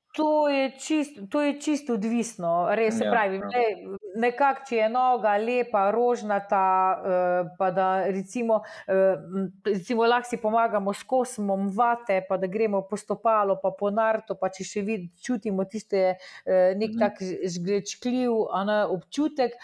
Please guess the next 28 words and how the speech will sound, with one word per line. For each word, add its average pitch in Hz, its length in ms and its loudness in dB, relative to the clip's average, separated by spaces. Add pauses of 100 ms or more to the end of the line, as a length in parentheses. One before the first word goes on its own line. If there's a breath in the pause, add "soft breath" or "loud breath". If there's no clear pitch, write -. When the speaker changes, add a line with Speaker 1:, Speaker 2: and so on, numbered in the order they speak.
(160 loud breath)
Speaker 1:
potem 247 400 -2
vemo, 247 360 2
da 202 100 -4
še - 180 -6
živčki 202 480 -4
malo 208 240 0
delajo. 175 480 2
V 202 120 -2
kolikor 247 440 -2
Speaker 2:
Mhm. 233 120 -4
Speaker 1:
pa 202 200 0
ne, 294 440 0
a 240 160 0
ne, 277 200 0 (240 loud breath)
je 220 160 -2
pa 233 160 0
to 269 320 2
že 254 140 0
potem 240 380 -2
zaskrbljujoče, 220 840 -2
se - 140 -6
pravi, 214 300 0
da 202 120 0
lahko 220 280 0
mi 330 200 -6
grede 277 340 -2
na 247 140 -4
kak 233 200 -2